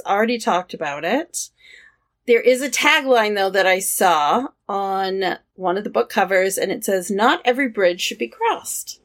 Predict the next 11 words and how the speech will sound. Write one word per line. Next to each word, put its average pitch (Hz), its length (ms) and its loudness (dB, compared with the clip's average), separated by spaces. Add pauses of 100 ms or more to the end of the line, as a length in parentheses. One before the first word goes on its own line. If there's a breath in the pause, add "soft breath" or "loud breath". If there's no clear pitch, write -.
(800 soft breath)
And 262 120 0
it - 200 -6
basically, 285 1000 0 (400)
Paik 277 280 0
has 262 120 4
already 233 380 4
alluded 196 480 2
to 277 100 -4
some 208 520 2
of 254 200 -2
this, 302 520 -4